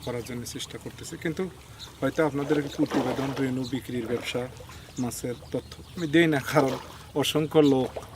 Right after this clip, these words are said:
আমার নিয়ে কথা বলে। আমি আসলে কিছু করতে পারি, এটাই আপনাদের সাথে পরিচয় ছিল,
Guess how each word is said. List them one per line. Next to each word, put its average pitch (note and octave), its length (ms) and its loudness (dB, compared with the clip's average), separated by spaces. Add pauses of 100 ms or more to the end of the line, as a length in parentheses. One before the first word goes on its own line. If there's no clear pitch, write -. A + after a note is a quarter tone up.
(240)
আমার B2+ 220 0
নিয়ে B2 200 0
কথা B2 220 0
বলে। - 180 2 (560)
আমি C#3+ 200 4
আসলে D#3 240 4 (300)
কিছু C#3 160 -4 (100)
করতে C#3+ 320 2
পারি, B2+ 180 -2 (280)
এটাই F3+ 220 0
আপনাদের C3+ 340 -2
সাথে B2 200 -6 (640)
পরিচয় B2+ 400 4 (100)
ছিল, C3 200 4